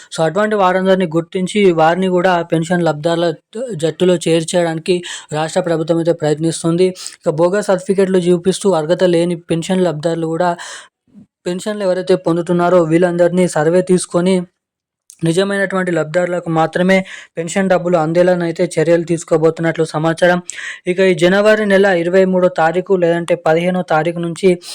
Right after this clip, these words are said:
కొత్త పెన్షన్ డబ్బుల పంపిణీ విషయం భాగంగా కీలకమైన అఫీషియల్ అప్‌డేట్ అనేది రానుంది. So అప్‌డేట్ వచ్చిన వెంటనే అందరికంటే ముందుగా మీకైతే నేనైతే తెలియజేస్తాను. అప్పటి వరకు ఛానల్ని సబ్స్క్రైబ్ చేసుకోండి. ఇక ఇది ఇలా ఉండగా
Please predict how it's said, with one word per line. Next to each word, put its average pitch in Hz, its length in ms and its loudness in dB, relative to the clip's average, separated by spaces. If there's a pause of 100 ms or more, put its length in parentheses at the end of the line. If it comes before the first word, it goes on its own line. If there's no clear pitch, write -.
(140)
కొత్త 165 200 -2
పెన్షన్ 185 400 0
డబ్బుల 165 320 2
పంపిణీ 170 440 -2
విషయం 165 300 -2
భాగంగా 160 440 -2 (320)
కీలకమైన 196 500 0
అఫీషియల్ 175 460 0
అప్‌డేట్ 165 320 0
అనేది 160 240 0
రానుంది. 170 460 0 (260)
So - 140 -8
అప్‌డేట్ 170 340 0
వచ్చిన 175 320 0
వెంటనే 175 320 0
అందరికంటే 170 500 -2
ముందుగా 165 360 0
మీకైతే 170 440 -2
నేనైతే 160 400 -2
తెలియజేస్తాను. 160 720 0 (420)
అప్పటి 185 240 2
వరకు 190 240 2
ఛానల్ని 165 420 -2
సబ్స్క్రైబ్ 160 420 -2
చేసుకోండి. 151 480 0 (400)
ఇక 170 120 -4 (100)
ఇది 180 240 0
ఇలా 214 180 4
ఉండగా 202 400 0